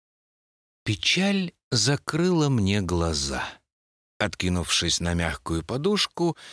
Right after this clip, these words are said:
взял в холодеющие руки кружку и сделал два глотка.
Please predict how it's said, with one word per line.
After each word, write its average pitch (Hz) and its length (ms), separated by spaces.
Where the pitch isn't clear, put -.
взял 135 480
в 104 60
холодеющие 117 1000
руки 98 400
кружку 170 920
и 143 180
сделал 180 720
два 104 360
глотка. - 840